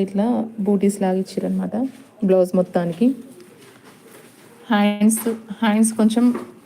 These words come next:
డిఫరెంట్గా స్టైల్ చేసుకురు. ఇక్కడ నెట్ వేసి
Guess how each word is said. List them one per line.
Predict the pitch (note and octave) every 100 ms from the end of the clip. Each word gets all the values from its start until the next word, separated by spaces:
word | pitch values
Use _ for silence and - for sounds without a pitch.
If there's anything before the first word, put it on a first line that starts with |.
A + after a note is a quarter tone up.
| - - - - G3+
డిఫరెంట్గా | G#3 G#3+ G#3+ G#3+ G#3+
స్టైల్ | G#3+ F#3 F3+
చేసుకురు. | F3+ - G3 A#3
ఇక్కడ | G#3 G3
నెట్ | F#3+ G3 G3+
వేసి | G3+ G3+